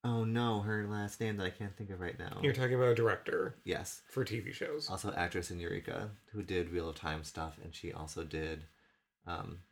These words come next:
Speaker 1: stuff for the Gilded Age.
Speaker 2: Yes.
Speaker 1: Richardson Whitfield.
Speaker 2: Okay.
Speaker 1: Or maybe it's vice versa. Anyway, so I don't keep track of that sort of stuff, um, as well as other folks in the X community do.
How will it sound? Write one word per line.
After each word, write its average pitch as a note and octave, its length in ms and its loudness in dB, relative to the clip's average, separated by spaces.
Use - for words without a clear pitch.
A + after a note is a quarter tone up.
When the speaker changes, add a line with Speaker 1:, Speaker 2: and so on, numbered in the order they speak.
Speaker 1:
stuff F2+ 200 -6
for - 80 -4
the E2 80 0
Gilded F2 300 -4
Age. F#2+ 340 -4
Speaker 2:
Yes. A#2+ 140 6
Speaker 1:
Richardson G2 720 -4
Whitfield. - 460 -6
Speaker 2:
Okay. - 220 0
Speaker 1:
Or F#2+ 80 -6
maybe F2 160 2
it's - 160 -2
vice D#2 180 -4
versa. - 420 -8
Anyway, A#2 340 4
so G#2 120 0
I G#2 40 2
don't A#2 180 2
keep - 120 -4
track G2+ 200 -2
of F2+ 60 2
that E2 200 0
sort E2 180 -4
of D2+ 60 -8
stuff, - 460 -4
um, F#2+ 480 -2
as F#2+ 160 -2
well E2+ 120 2
as E2 140 -2
other F2+ 220 -2
folks - 440 -4
in G#2+ 160 -4
the G#2 100 -6
X G#2 140 -10
community A2+ 340 -2
do. A#2+ 320 -4